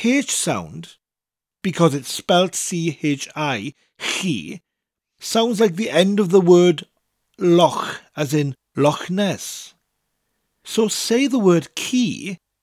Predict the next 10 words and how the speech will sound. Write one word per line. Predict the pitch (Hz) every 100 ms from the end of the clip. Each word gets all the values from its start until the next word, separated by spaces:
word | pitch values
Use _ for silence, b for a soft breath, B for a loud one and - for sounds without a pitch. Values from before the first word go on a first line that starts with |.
| _
but | - 160 151
with | 160 123
that | 147 151 -
C | - 208 208 160 -
H | 226 208 -
sound | - 110 92 98 98 _ _
in | 131 127
front | - 156 180 -
of | 113
it. | 92 - -